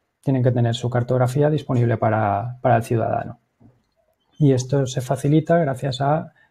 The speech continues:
eh, G V sig por un lado, eh, y G V sig de, online, la modalidad de que hablamos el primer, el primer día, eh, también con,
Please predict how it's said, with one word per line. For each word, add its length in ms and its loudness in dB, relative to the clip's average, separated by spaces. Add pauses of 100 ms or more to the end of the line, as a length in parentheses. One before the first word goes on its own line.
(220)
eh, 260 0
G 160 -2
V 140 4
sig 180 -4
por 140 0
un 140 4
lado, 380 2 (680)
eh, 300 0
y 80 4
G 220 2
V 120 8
sig 260 0
de, 160 0
online, 720 2
la 400 -2
modalidad 500 2
de 100 -2
que 80 -4
hablamos 460 0
el 140 0
primer, 800 2 (440)
el 140 -2
primer 340 0
día, 320 6 (1080)
eh, 440 4
también 380 4
con, 800 2